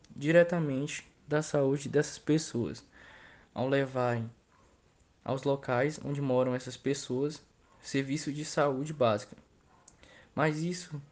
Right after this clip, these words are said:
vai muito além, tendo em vista que o poder público e a sociedade devem se mobilizar no intuito de não apenas tratar, mas sobretudo de prevenir que essas pessoas apresentem grandes problemas de saúde.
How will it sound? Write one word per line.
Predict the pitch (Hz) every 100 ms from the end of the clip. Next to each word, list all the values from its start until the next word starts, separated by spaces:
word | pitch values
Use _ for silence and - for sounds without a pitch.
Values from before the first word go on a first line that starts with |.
| _
vai | 131 139
muito | 143 160 180
além, | 185 143 139 156 165 - _ _ _ _ -
tendo | 151 151
em | 151
vista | 147 156 151 180
que | - 120 123 - _ - - - - _
o |
poder | - 139 147 175 -
público | 131 139 139 - -
e | 139
a |
sociedade | 135 131 - 131 131 131 156 - _ _ _ - - - _
devem | 147 135 143
se | 143 151
mobilizar | 147 156 170 156 131 117 147 147
no | 147
intuito | 156 - 135 151 139
de | 139
não | 131 131 151
apenas | 135 - 135 131
tratar, | - 156 160 117 107 - - _ _ _
mas | - 123
sobretudo | 143 143 139 - 139 143
de |
prevenir | - 143 151 165 139 131 165 - _ _ _ _ _ - - -
que | -
essas | 156 156 160
pessoas | - 165 160 - 139 147 147 -
apresentem | 143 - 147 139 135 135 139 139 135
grandes | 143 160
problemas | - 165 147 143 143
de | 143
saúde. | - 160 131 117